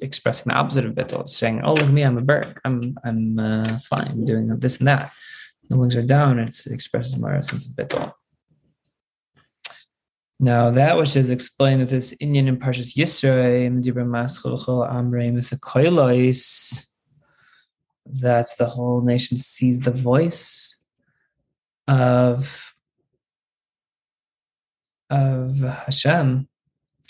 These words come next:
that from this it's understood that the inyan of avazim, of geese, we spoke about earlier, alludes to this level of Chachmas B'chutz Tarena, which is, uh,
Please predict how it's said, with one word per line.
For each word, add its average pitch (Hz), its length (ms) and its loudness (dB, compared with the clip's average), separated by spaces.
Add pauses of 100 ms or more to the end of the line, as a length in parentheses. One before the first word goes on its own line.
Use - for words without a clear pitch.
(880)
that 127 360 2 (320)
from 139 260 2
this 139 180 4
it's - 120 -4
understood 123 640 -2 (300)
that 143 180 -6
the - 240 -14
inyan 151 320 0
of 120 240 -4 (140)
avazim, 127 760 4
of 120 240 -8
geese, 139 460 2
we 127 100 0
spoke 123 220 -6
about 127 180 0
earlier, 156 240 4
alludes 135 360 2
to - 100 -12
this 127 100 -8
level 143 200 2
of 135 80 -6
Chachmas 135 440 -6
B'chutz 139 340 -2
Tarena, 120 600 -4 (1700)
which 135 240 4
is, 127 280 0
uh, 117 560 0